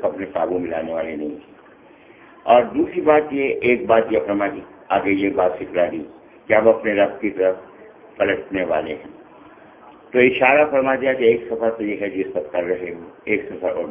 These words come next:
درپیش ہے، اور وہ سفر آخرت کا سفر۔ اب یہ آخرت کا سفر ہے، یہ اللہ کی رحمت ہے، اللہ تبارک کرم ہے کہ اس نے جہاں دنیاوی سفر کا سامان عطا فرمایا، سواریاں دیں، وہاں اللہ تبارک و تعالیٰ نے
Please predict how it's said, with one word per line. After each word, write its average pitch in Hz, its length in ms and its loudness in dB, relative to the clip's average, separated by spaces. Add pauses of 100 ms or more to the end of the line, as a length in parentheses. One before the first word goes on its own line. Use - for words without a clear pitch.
درپیش 73 360 -8
ہے، - 380 -20 (640)
اور 120 160 8
وہ 131 180 6
سفر 127 260 0
آخرت - 500 -2
کا - 60 -2 (120)
سفر۔ - 220 -14 (1160)
اب 123 200 4
یہ 160 80 8
آخرت 147 420 2
کا 147 60 -6
سفر 139 320 -4
ہے، 147 80 -4
یہ 107 180 -4
اللہ 110 420 0
کی 107 80 -6
رحمت 107 340 -2
ہے، 104 80 -2
اللہ 95 240 0 (120)
تبارک 87 400 0
کرم 101 220 -2
ہے 101 160 -8 (540)
کہ - 60 0
اس 131 220 4
نے 147 180 6
جہاں 120 360 2
دنیاوی 110 640 2 (140)
سفر 127 260 4
کا 127 200 2 (160)
سامان 107 400 0
عطا 95 260 0
فرمایا، 87 480 0 (100)
سواریاں 95 360 2
دیں، 104 200 -4 (420)
وہاں 120 240 6
اللہ 113 180 4 (100)
تبارک 98 400 0
و 87 140 2
تعالیٰ 101 280 2
نے 90 100 -4